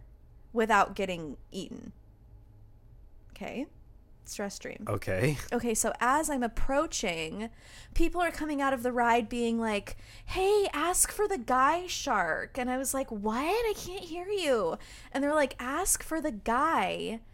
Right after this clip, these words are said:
Speaker 1: that thinks he's a shark." And there was a,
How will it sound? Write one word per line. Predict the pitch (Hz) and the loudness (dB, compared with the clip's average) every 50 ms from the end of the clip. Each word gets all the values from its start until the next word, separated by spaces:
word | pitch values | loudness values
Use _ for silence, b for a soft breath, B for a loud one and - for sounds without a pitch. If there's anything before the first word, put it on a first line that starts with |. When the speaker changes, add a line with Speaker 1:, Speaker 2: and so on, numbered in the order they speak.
| b b b | b b b
Speaker 1:
that | 254 233 - - - | -4 -4 -4 -4 -4
thinks | 269 262 262 262 - - | -2 -2 0 -2 -2 -4
he's | 247 233 - | -4 -4 -6
a | 196 | -6
shark." | 202 - - - 311 320 262 - - - - - - - B B B B B B B | -6 -6 -6 -4 0 0 0 0 -2 -4 -10 -14 -16 -16 B B B B B B B
And | - 269 254 262 | 2 2 4 4
there | 277 285 277 | 4 4 4
was | 285 277 - - | 4 4 4 2
a, | 254 220 | 0 0